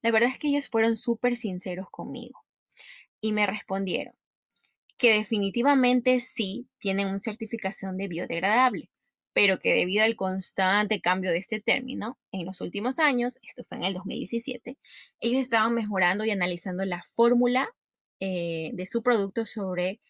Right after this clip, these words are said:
el impacto ambiental. Y la verdad es que me pareció una buena respuesta, eh, y ahora he investigado un poco más y parece que sí han mejorado porque ahora sus productos son incluso compostables.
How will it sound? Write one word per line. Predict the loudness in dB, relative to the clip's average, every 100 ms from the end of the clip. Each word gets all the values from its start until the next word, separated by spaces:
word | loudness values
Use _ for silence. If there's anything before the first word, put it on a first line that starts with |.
| -20 _ -4
el | -2
impacto | 0 -2 -2 -2
ambiental. | -2 -4 0 0 0 _ _ _ _ _ _ _ _ _ _ _ _ -20 _ _ _ _ -8
Y | -4 -2 0
la | 4 4
verdad | 6 4 2
es | 2
que | 2
me | 4 4
pareció | 2 0 -2 -4 0 0 0 _ _ _
una | -2 2 4
buena | 4 2
respuesta, | 0 -12 -14 -10 -2 0 0 _ _ _ _ _ _ -2
eh, | 2 4 2 0
y | -2 2
ahora | 4 6 4
he |
investigado | 2 -4 -2 0 2
un | 0
poco | -4 -2
más | 2 6 6 4 0 -14 -10
y | -8 -8 -8
parece | -2 0 0 -6
que | -8
sí | -12 -6 0
han | 0 0
mejorado | -2 -2 2 4 4 2 -2 -4
porque | -6 -2 -2
ahora | 0 2 0 -2 _ _ _ _ _ _ _ _
sus | -16 -6 -6
productos | -2 -2 -2 -4
son | -4
incluso | -4 -6 -6 -6
compostables. | -6 -10 -10 -12 -12 -14 -20 -20